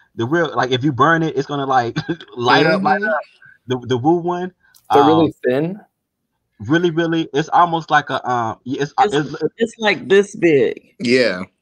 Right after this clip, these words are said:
Speaker 1: It's,
Speaker 4: And it's
Speaker 1: it's
Speaker 4: like wire wrapped around
Speaker 2: Yes.
Speaker 4: soap,
Speaker 1: Yes.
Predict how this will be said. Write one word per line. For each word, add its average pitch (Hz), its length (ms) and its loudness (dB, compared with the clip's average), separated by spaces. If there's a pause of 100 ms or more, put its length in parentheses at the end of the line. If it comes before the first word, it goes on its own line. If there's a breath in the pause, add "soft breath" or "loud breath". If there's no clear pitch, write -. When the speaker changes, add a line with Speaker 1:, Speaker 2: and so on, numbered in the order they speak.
(180)
Speaker 1:
It's, - 120 -10 (200)
Speaker 4:
And 170 120 0
it's 175 120 2
Speaker 1:
it's 165 60 0
Speaker 4:
like 160 200 4
wire 170 880 2
wrapped 151 380 -2
around - 0 -
Speaker 2:
Yes. 143 920 0
Speaker 4:
soap, 156 140 -2 (160)
Speaker 1:
Yes. 104 140 -12